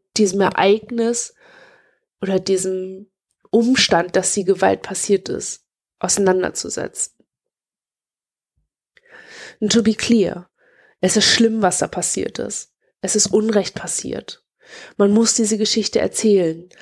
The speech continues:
aber nicht so und nicht einfach nur, weil sie passiert ist.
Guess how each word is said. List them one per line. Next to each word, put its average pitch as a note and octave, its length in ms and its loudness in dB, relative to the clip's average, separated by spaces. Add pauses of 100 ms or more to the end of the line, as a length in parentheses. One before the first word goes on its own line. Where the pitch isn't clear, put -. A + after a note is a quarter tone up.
(200)
aber F#3 220 2
nicht F#3+ 260 -6
so F3+ 400 0 (300)
und G3 180 0
nicht A3 220 0
einfach G#3+ 400 -2
nur, A3 400 0
weil A3+ 200 4
sie G3+ 120 -6
passiert G#3+ 480 -4
ist. - 340 -10